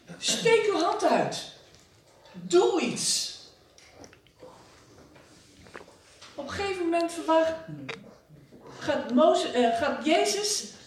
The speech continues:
demonen uitwerpen. En hij vraagt hen om hun naam. Hij noemt iets en hij gebruikt het. Bij een dove man raakt Jezus de oren aan.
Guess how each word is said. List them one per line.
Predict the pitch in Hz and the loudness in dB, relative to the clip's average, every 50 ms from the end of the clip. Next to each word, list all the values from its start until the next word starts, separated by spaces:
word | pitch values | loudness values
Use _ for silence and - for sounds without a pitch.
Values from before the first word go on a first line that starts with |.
| - - - - - - - | -20 -20 -20 -20 -20 -14 -8
demonen | 220 285 294 294 311 349 392 427 403 - - - | -6 -4 -2 0 2 2 2 0 0 -2 0 0
uitwerpen. | 226 208 202 208 202 202 185 175 165 170 147 139 143 - | 0 0 0 0 -2 0 0 -2 -2 -4 -6 -8 -8 -4
En | 240 254 | -2 0
hij | 262 285 269 | 0 0 -2
vraagt | 262 262 330 349 359 403 427 - - | -2 -2 -2 -2 -2 -2 -4 -4 -4
hen | 330 - - - | -6 -4 -4 -2
om | 269 254 247 | 2 2 4
hun | 240 240 233 233 | 4 4 2 2
naam. | 277 359 - - - 175 156 - - - - - | 2 2 2 2 0 -2 -4 -6 -10 -14 -14 -6
Hij | - 233 233 233 247 | -2 0 2 4 4
noemt | 277 359 427 453 453 - | 4 4 2 0 -2 0
iets | 403 370 - - - - | 0 0 0 0 -2 -2
en | 247 247 214 | -2 -2 0
hij | 190 185 | 0 -2
gebruikt | 196 226 - - 247 262 269 254 - - | -4 -2 0 2 2 2 2 2 0 -2
het. | 180 165 - - - - - - - - - - - - - - - - - - - - 508 330 190 | -6 -8 -10 -10 -12 -14 -14 -18 -18 -20 -20 -20 -20 -20 -20 -20 -20 -20 -20 -14 -8 -6 -4 0 4
Bij | 311 311 320 - 349 302 | 6 6 8 6 6 4
een | 254 | 2
dove | 339 381 415 440 427 - 339 | 2 2 2 2 2 0 2
man | 254 240 214 208 214 - - - - - - - - - - - - - - _ _ | 2 4 4 4 2 2 -2 -6 -10 -16 -20 -20 -20 -20 -20 -20 -20 -20 -20 _ _
raakt | - 254 254 277 277 262 - | -4 -2 0 0 0 0 0
Jezus | 302 311 330 320 320 330 311 - - - - - - - | 2 4 4 4 2 0 -2 -2 -2 -4 -6 -10 -16 -14
de | - 240 247 247 - | -6 -2 -2 0 2
oren | - 349 359 370 381 302 247 202 | 2 2 2 2 0 0 0 0
aan. | 185 175 170 170 160 156 - - | 0 -2 -2 -4 -6 -10 -14 -18